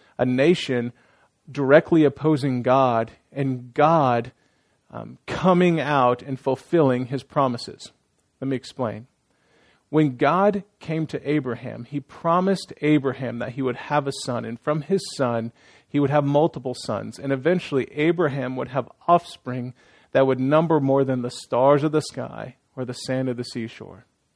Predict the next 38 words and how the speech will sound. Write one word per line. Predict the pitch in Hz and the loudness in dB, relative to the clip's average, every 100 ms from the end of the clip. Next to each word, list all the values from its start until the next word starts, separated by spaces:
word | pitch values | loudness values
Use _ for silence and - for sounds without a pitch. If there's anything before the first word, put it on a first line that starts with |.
| _ _ _ _ | _ _ _ _
And | - 135 | -8 -2
so | 156 | 0
when | 147 147 | 2 2
we | 143 | 0
crack | 135 - 151 170 | -2 -4 -6 -4
open | 170 160 156 | -6 -4 -4
the | 143 | -2
book | 147 143 | -2 -2
of | 131 | 0
Exodus, | 165 - - 113 110 - - _ _ | -2 -2 -10 -6 -6 -8 -16 _ _
four | _ - 185 180 | _ 6 8 8
hundred | 165 175 160 | 4 2 0
years | 131 156 165 135 - - | 2 4 4 2 -6 -4
after | 156 170 - 151 | 0 0 -2 -4
the | 147 | -4
time | - 151 151 | -4 -4 -2
of | 135 | -4
Joseph, | 131 139 156 - 120 _ _ _ _ - | -2 -2 -2 -6 -10 _ _ _ _ -2
what | 135 165 160 | 2 4 4
we | 170 170 | 2 4
are | 143 | 2
seeing | 127 - 151 156 143 | 0 -4 -2 0 0
is | 117 120 120 120 - _ _ - | -2 -6 -6 -10 -18 _ _ -8
that | 123 139 156 - | 0 0 0 -10
promise | - 151 143 135 - | -4 0 2 0 -4
beginning | 127 123 127 139 139 147 135 | -8 -8 -6 -2 -2 -2 -4
to | 123 | -6
be | 127 | -6
fulfilled | - 120 - 131 123 104 - _ _ - | -4 -6 -4 -4 -2 -4 -10 _ _ -6
as | 127 | -2
the | 131 | 0
nation | 123 127 139 160 - 156 | -2 0 0 0 -2 -4
of | 131 | -4
Israel | - 147 127 120 - | -4 -6 -6 -6 -6
is | 120 | -10
growing | 135 135 131 147 156 139 123 - _ _ - | -10 -4 2 4 4 2 -2 -8 _ _ -6
more | 143 143 139 | 2 2 2
numerously, | 135 143 170 175 131 - - - 110 | 2 4 4 4 2 -4 -12 -14 -14